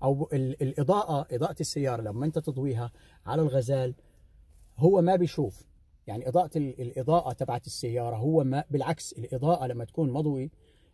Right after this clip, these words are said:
ال-، ال-، اللايت الغزال ما راح يشوف، فلذلك ما بيعرف إن هاي سيارة جاية لأنه هو سبحان الله ما عنده القدرة يشوف اللايت.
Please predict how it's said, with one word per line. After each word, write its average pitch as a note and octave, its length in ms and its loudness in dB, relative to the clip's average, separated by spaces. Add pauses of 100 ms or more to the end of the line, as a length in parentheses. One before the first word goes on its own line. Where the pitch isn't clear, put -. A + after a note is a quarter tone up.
(140)
ال-، G#2+ 140 -8 (160)
ال-، G#2 360 -8
اللايت B2+ 680 0 (420)
الغزال C#3+ 360 4
ما E3 80 4
راح D3+ 120 -2
يشوف، - 360 -6 (300)
فلذلك D3+ 480 2
ما F3+ 120 4
بيعرف F#3 340 4
إن D3+ 80 0
هاي D3+ 140 2
سيارة D3 380 0
جاية A2+ 320 -4
لأنه B2 240 -6
هو D3+ 280 -2
سبحان D#3 480 -6
الله C#3+ 280 -2
ما D#3 180 0
عنده D#3+ 240 0
القدرة D#3+ 340 0
يشوف D3 340 -4
اللايت. G#2 400 -6